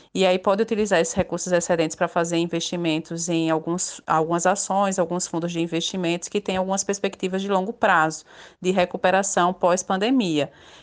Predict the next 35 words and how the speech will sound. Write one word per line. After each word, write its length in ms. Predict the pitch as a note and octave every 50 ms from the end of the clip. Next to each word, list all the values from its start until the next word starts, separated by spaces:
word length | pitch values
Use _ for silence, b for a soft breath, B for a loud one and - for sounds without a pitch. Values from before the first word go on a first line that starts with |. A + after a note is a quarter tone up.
| B B
Entretanto, 1000 | - B3 C#4 - D4 D4+ D4+ - - A3 A#3 C4 C#4+ C#4 C4 - - E3 D#3+ -
eh, 440 | - E3+ E3 E3 E3 E3 D#3+ D#3 - -
esse 200 | G3+ A3 - -
momento 400 | A#3+ A#3 A#3 G#3+ G#3 A#3+ - A3+
também 540 | - A3+ G3+ F#3 F3+ F3 F#3 G#3+ A3+ A3 -
é 120 | - F#3
um 40 | G3
momento 300 | G#3 G#3 G#3 G3+ G3+ G3
de 60 | G3+
reflexão, 840 | A3 A3 A3 - - A3+ A3 - - - - F#3+ F#3+ F#3+ F#3+ A3 - B B B B B B B B B B _ _ -
já 160 | G3 G3+ G3+ G#3
que 420 | G#3 - A#3+ A3+ A3+ A3+ A3+ A#3
a 100 | A3+ A3
gente 220 | A3+ A3 G#3+ G#3+ A3+
ainda 160 | A3 A3 A3+
tem 420 | A3+ - A3 A3 A3+ A#3 A#3+ B3
algumas 380 | A#3 A3+ A3 A3 A3+ A#3+ A#3+ B3
incertezas 680 | C4 B3+ - - - - G#3 - A3+ G#3+ A3 A3+ A#3
sobre 220 | - - A3+ G#3+ A#3+
o 20 |
cenário, 560 | - - - C4+ C4+ B3+ A3+ A3+ G#3 F#3+ F#3
ainda 200 | F3+ F3+ F3+ F#3+
não 100 | F#3+ G3+
tem 160 | G3+ - G3+
uma 160 | G3 G3 G3+ G3
política 340 | G3+ - G3+ F#3+ G3 -
econômica 520 | G3 G3 - G#3 G3 F#3+ F3+ F3+ F#3+ - F#3+
e 20 |
fiscal 420 | - - G3+ - - - F#3 F3+ F3+
bem 160 | F3 F3 F#3
estabelecidos, 1000 | F#3+ - - F3+ F3 F3 E3+ F3+ F#3 - - - G3+ G#3 G#3 G3+ F#3 F#3+ F#3+ F#3+
ainda 240 | F#3 F#3 F3+ F#3 F#3
não 160 | F#3 F#3+ G3
tá 180 | - F#3+ F#3
nada 340 | F3+ F3+ F3 E3+ F3 F3 F3+